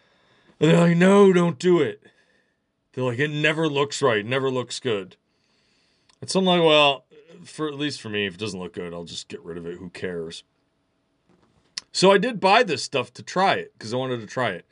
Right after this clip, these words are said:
I actually have a lot of, like, it's, it's unfortunate, at least I think it's unfortunate.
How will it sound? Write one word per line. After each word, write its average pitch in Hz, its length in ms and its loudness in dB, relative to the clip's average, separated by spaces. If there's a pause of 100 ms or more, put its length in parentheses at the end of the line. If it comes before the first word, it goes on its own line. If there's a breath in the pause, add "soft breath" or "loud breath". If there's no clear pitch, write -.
(360 soft breath)
I 165 140 4
actually 175 320 0
have 131 400 -2 (240)
a 123 80 -6
lot 135 500 4
of, 117 420 -8 (500)
like, - 140 -6
it's, 107 160 -10
it's 151 180 -10
unfortunate, 131 720 -2
at - 100 -20
least 120 220 -6
I 107 100 -4
think 98 200 -10
it's 90 120 -16
unfortunate. 92 600 -12